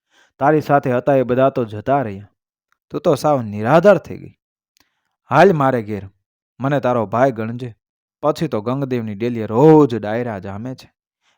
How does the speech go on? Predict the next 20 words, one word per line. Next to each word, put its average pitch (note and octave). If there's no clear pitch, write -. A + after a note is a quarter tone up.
કાવા B2+
કહુબાની A2
ધક A#2+
બોલે C3
છે, -
કંઈક F3
મદલાળિયા C#3
પડખે A#2+
ચડી A2+
ગયા A2+
છે. -
હવે G#2
ગંગદેવને B2+
સાસુ, B2
સસરા A#2
અને C3+
પતિની C3
ભાળ A#2
મેળવવાની A2
છે. -